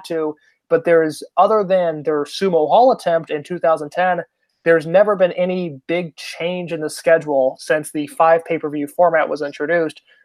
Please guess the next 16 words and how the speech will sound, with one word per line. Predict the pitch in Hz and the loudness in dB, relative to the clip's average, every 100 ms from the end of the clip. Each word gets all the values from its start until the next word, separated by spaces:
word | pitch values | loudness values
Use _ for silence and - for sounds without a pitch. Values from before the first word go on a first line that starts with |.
| _ | _
So | - 196 190 - | 2 2 2 0
I'm | 185 226 233 | 0 2 0
intrigued | 185 - - 269 302 196 | -2 -6 -4 -2 0 0
by | 180 175 175 | 2 2 0
them | 160 160 175 | 0 0 0
changing | - 190 180 170 | 0 0 0 2
it | |
up | 180 170 | 2 2
just | 190 - | -4 -4
because | 170 175 151 175 | 0 0 0 -2
I'm | 165 175 | 0 0
intrigued | 165 - 185 175 | -2 -6 -6 -2
by | 160 147 | -2 -2
the | |
shakeup. | 143 - 170 135 135 - _ _ _ | -2 -2 -2 -2 -4 -8 _ _ _
But | - 151 143 | 2 4 2